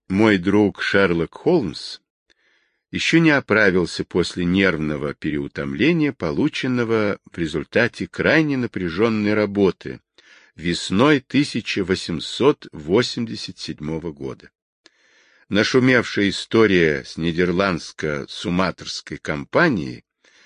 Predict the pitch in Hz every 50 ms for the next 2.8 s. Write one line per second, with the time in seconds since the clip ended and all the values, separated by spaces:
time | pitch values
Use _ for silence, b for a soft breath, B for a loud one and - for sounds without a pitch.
0 | b b b b b 85 78 76 87 90 90 85 87 104 107 104 90 78 80 98
1 | 90 87 87 87 87 - - - 135 165 170 139 113 92 - - 95 - - -
2 | - 87 78 71 71 82 87 92 95 92 87 85 85 85 80 73